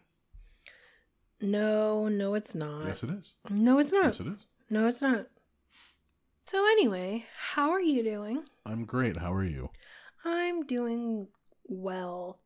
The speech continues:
Speaker 1: Thank you.
Speaker 2: Magnificent.
Speaker 1: <laughs> Glorious.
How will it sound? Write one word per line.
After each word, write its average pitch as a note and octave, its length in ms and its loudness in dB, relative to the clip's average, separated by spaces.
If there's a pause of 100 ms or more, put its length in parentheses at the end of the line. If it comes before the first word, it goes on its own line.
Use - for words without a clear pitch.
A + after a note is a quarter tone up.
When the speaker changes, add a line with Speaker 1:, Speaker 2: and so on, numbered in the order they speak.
(140)
Speaker 1:
Thank B3 360 -2
you. F#3+ 320 -10 (960)
Speaker 2:
Magnificent. A2+ 1000 2 (760)
Speaker 1:
<laughs> - 720 -6
Glorious. A#3+ 1040 4